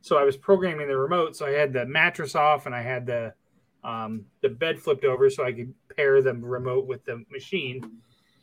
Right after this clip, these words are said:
and put the bed back down, put the mattress back down, was putting the sheets back on, and shoved the sheet into the corner of one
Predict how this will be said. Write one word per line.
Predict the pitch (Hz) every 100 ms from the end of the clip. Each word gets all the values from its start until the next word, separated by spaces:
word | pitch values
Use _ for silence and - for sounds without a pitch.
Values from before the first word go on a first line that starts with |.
| _ -
and | 151 147 139
put | 190
the | 175
bed | 170 151
back | 156 143
down, | 160 147 147 147 135 _ _ -
put | 135
the | 147
mattress | 139 131 127
back | 139 135
down, | 139 135 135
was | 123
putting | - 165 160 147
the | 139 135 127
sheets | - 208 202
back | 156 131 -
on, | 139 135 131 135 _ _ _ -
and | 139 131 135
shoved | - 175 165
the | 160
sheet | - - 170 131
into | 160 156
the | 143
corner | 135 196 196 160 139
of | 127 131
one | 135 131 131